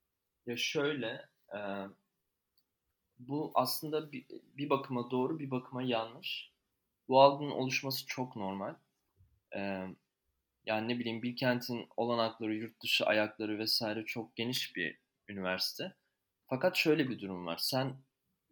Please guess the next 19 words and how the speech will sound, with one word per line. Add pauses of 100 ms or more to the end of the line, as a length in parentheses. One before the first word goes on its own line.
(160)
Bilkent'te (400)
kendini
göstermeye,
kendini
gerçekleştirmeye
çalışmazsan
çok
bir
işine
yaramıyor
üniversite. (640)
Yani (260)
mesela
ben
bu
konuda
içim
rahat. (360)
Çünkü,